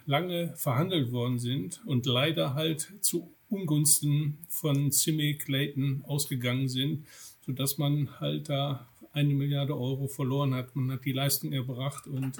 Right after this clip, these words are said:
äh, wurde dafür nicht bezahlt für die Zusatzleistung.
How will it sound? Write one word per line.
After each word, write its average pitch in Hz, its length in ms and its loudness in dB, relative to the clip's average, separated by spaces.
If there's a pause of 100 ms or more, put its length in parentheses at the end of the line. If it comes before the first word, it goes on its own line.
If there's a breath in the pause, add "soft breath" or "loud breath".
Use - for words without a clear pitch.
äh, 131 160 2
wurde 135 240 0
dafür 135 300 -4
nicht 135 220 -2
bezahlt 135 400 -2
für 127 100 -6
die 120 140 -6
Zusatzleistung. 139 840 -6